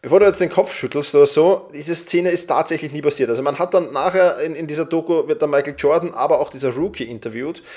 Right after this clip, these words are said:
und diese Szene ist tatsächlich nie passiert. Diese Szene spielte sich nämlich nur im Kopf von Michael Jordan ab. Also real ist die nie passiert, sondern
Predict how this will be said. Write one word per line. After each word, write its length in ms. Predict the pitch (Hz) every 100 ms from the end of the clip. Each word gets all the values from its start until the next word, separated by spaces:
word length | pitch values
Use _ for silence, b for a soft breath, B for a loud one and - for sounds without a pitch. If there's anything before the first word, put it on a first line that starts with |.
| B B
und 100 | 135
diese 160 | 139
Szene 320 | 151 - 151 147
ist 160 | 143
tatsächlich 500 | 117 131 139 135 131
nie 120 | 131
passiert. 340 | 131 120 117 113
Diese 160 | 110
Szene 480 | 120 - 135 160 180 180 B
spielte 340 | - - 170 180
sich 180 | 165 143
nämlich 300 | 143 135 135
nur 160 | 170
im 140 | 190 -
Kopf 260 | 185 185
von 240 | - 113 95
Michael 280 | 92 107 -
Jordan 320 | 90 82 -
ab. 180 | - -
Also 140 | - 127
real 420 | 139 175 208 269
ist 220 | 202 -
die 40 | 185
nie 140 | 196
passiert, 460 | 170 151 196 233 170
sondern 320 | 180 202